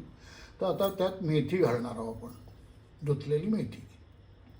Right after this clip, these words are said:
हं, आता ही मेथी घालतो आपण त्याच्यामध्ये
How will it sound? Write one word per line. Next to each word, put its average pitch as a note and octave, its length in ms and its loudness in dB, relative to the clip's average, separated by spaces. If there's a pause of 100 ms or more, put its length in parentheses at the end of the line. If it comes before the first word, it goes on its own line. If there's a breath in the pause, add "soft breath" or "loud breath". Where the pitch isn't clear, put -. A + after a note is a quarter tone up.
(1800)
हं, A#2+ 400 -10
आता F3 100 2
ही F#3 100 2
मेथी F#3 360 0
घालतो C#3 360 4
आपण A2+ 300 -8
त्याच्यामध्ये - 560 -14